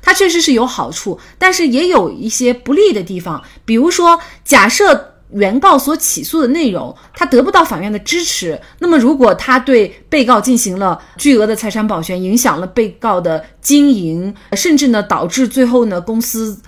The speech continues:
经营不下去、维系不下去，就是因为这种冻结、查封的这种行为的话，那么这个损失谁又来弥补呢？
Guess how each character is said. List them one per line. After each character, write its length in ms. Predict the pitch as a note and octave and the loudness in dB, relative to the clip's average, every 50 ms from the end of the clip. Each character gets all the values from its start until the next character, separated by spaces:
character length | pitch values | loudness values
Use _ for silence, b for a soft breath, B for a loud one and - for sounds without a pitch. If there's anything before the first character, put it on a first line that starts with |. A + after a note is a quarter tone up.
| b b | b b
经 200 | b - D#4 C#4+ | b 0 2 4
营 140 | C#4+ B3 A3+ | 4 2 2
不 120 | G3 A3+ A#3+ | 0 0 0
下 160 | B3+ G#3 G3 | 0 0 -2
去、 160 | - - A#3 | -2 -4 -4
维 160 | F3 F#3 G#3+ | -2 -2 -2
系 180 | A#3+ - - D4 | -2 -2 -2 -4
不 140 | G#3+ A3 A3 | -4 -4 -4
下 160 | A#3 G#3+ F#3+ | -4 -4 -4
去， 120 | - A3 | -6 -6
就 140 | G3 A#3+ C4 | -4 -4 -2
是 100 | A#3+ C4 | -2 -2
因 140 | A#3+ B3+ A#3+ | -2 0 0
为 100 | A#3+ A#3 | -2 -2
这 120 | A#3+ A#3+ | -4 -6
种 160 | F#3+ E3+ E3 | -6 -6 -6
冻 240 | E3+ B3+ B3 G#3 F#3+ | -4 -4 -4 -4 -6
结、 180 | E3+ - F3 F3+ | -6 -8 -8 -8
查 220 | - - E3+ F3+ F#3+ | -8 -6 -6 -6 -4
封 180 | - A#3 A#3+ | -2 -2 -2
的 80 | A3+ G3+ | -2 -2
这 100 | F#3+ G3+ | -4 -8
种 120 | E3+ D#3 | -8 -8
行 300 | D3 - - D#3+ D#3 F3 | -8 -8 -8 -8 -8 -8
为 120 | G#3+ G#3 E3 | -8 -8 -8
的 100 | E3 E3 | -8 -8
话， 220 | F3+ E3+ D#3 B B B B B B | -8 -10 -10 B B B B B B
那 100 | - C#4 | 2 4
么 180 | C4 B3 G#3+ G#3 B B - | 4 4 2 -2 B B -2
这 140 | F#4+ F#4+ | 0 2
个 120 | C#4+ A#3+ A#3+ | 2 2 2
损 260 | A#3+ - G#3+ - D#3+ | 0 -2 -6 -6 -6
失 280 | D#3+ - G#3 F#3+ G3 G3+ B B | -6 -6 -6 -6 -8 -8 B B
谁 300 | - - - G#3+ F#3+ A3+ | -6 -2 -2 0 0 2
又 80 | B3+ A#3+ | 0 0
来 160 | G#3+ F#3 F#3 | 0 -2 -4
弥 200 | F3+ E3+ D#3 E3+ | -4 -6 -6 -6
补 220 | F#3 F#3 D#3+ - | -8 -8 -10 -10
呢？ 200 | G#2 G2 D#2+ - | -12 -16 -18 -20